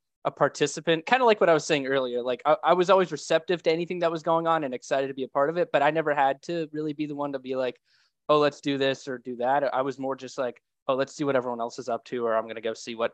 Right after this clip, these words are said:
you know, Sarah or Joe or Rachel or Josh or John, whoever, what they're up to." Like, I could always just kinda, like, tag into something rather than having to make plans or be like, "Hey, can I be involved in this?" I could just kinda be like, "All right, I'm here. Let's do this," <laughs> whatever's going on.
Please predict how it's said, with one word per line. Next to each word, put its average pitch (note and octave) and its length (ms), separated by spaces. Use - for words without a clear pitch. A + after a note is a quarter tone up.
you A2 100
know, G#2 240
Sarah C#3 420
or A#2 140
Joe A#2 320
or A2+ 120
Rachel A2 320
or A2+ 60
Josh A2 380
or G#2+ 120
John, A2 340
whoever, A2+ 400
what A2 180
they're A#2 220
up A2 200
to." A#2 200
Like, G#2+ 320
I F3+ 80
could A#3 140
always G3 260
just G3 180
kinda, E3 220
like, D3+ 340
tag D#3+ 380
into E3+ 240
something F#3+ 400
rather C#3+ 200
than C#3 220
having C3+ 360
to C3+ 140
make C#3+ 240
plans C3+ 480
or B2 100
be B2+ 140
like, B2 280
"Hey, G3+ 220
can C#3+ 160
I D3 60
be D#3 140
involved C#3 340
in D#3 60
this?" C#3 140
I B2 100
could C3+ 140
just B2 180
kinda A#2+ 180
be A#2 160
like, A2 200
"All A#2+ 120
right, A#2+ 120
I'm A#2 140
here. A#2+ 220
Let's A#2 180
do G3+ 140
this," D3 280
<laughs> - 0
whatever's D3 380
going C#3 220
on. C3+ 240